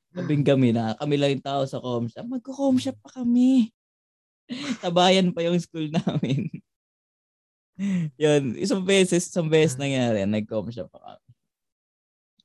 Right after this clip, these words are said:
Speaker 1: Yun, ang nangyayari, syempre, pagka uwi mo, sabog-sabog ka niyan, <laughs> pre. Talagang pagod-pagod. <laughs> Pag uwi, talagang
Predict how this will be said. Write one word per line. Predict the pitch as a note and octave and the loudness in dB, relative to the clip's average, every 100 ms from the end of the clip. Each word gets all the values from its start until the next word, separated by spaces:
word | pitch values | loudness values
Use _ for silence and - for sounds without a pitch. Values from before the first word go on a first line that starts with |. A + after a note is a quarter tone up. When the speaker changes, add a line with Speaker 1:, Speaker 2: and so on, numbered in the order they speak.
| _ B2 | _ -2
Speaker 1:
Yun, | B2 A2+ | 0 2
ang | D3+ | 0
nangyayari, | F3+ A3 D#4 G#3 E3+ | 2 2 2 2 0
syempre, | D3 G3+ G#3 G3 | -2 -6 -6 -8
pagka | G3 F3+ | -8 -8
uwi | G#3+ G#3+ G#3+ G#3 | -6 -2 0 0
mo, | F#3+ D3+ D3+ _ _ _ _ _ _ _ _ _ | 0 0 -4 _ _ _ _ _ _ _ _ _
sabog-sabog | C#3+ D#3 - F3 D#3 D#3+ | -14 -12 -4 -2 0 -2
ka | D3+ E3 | 0 2
niyan, | F#3+ A3 G3+ | 4 4 2
<laughs> | |
pre. | A3 G#3+ A#3 - A#3+ - _ _ _ A#3 C#4+ C4 | -2 2 4 4 2 -6 _ _ _ -14 -10 -10
Talagang | - E3 F3+ F3 | -6 -2 0 0
pagod-pagod. | E3+ E3+ D#3+ D#3 D#3+ F3 A#3 E3 | 0 0 -2 -6 -8 -6 -6 -8
<laughs> | D#3+ D#3+ _ F3 - - - - - - - _ _ _ G#3 G#3+ G3 _ _ _ _ _ _ | -8 -10 _ -16 -16 -14 -14 -12 -16 -20 -20 _ _ _ -8 -8 -8 _ _ _ _ _ _
Pag | C3 | -12
uwi, | B2+ D#3+ F3 | 0 2 2
talagang | D3+ C#3+ C#3 | -2 -2 -2